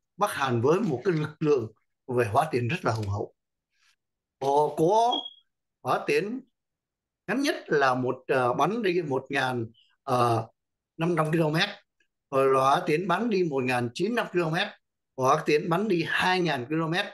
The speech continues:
hỏa tiễn, à, bắn bốn ngàn ki-lô-mét, hỏa tiễn bắn bốn ngàn rưỡi ki-lô-mét, hỏa tiễn bắn đến mười ngàn bốn trăm ki-lô-mét và hỏa tiễn bắn tới mười ba ngàn ki-lô-mét. Mười ba ngàn ki-lô-mét thì nó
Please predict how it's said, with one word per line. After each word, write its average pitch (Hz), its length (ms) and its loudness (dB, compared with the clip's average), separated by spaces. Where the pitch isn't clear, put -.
hỏa 185 260 2
tiễn, 165 320 0
à, 131 120 -4
bắn 196 300 2
bốn 233 200 4
ngàn 156 200 0
ki-lô-mét, 170 380 0
hỏa 175 220 2
tiễn 175 240 0
bắn 214 240 2
bốn 220 200 2
ngàn 156 200 -2
rưỡi 139 100 2
ki-lô-mét, 175 420 -2
hỏa 147 220 0
tiễn 156 200 -2
bắn 196 180 -2
đến 214 240 2
mười 165 180 0
ngàn 139 280 -4
bốn 214 180 -2
trăm 185 120 -2
ki-lô-mét 160 280 -2
và 135 160 2
hỏa 151 280 4
tiễn 123 280 -2
bắn 208 280 0
tới 208 100 4
mười 135 220 0
ba 165 240 4
ngàn 127 240 -2
ki-lô-mét. 147 400 0
Mười 160 100 0
ba 185 240 0
ngàn 156 160 -2
ki-lô-mét 180 400 0
thì 135 120 0
nó 165 280 -2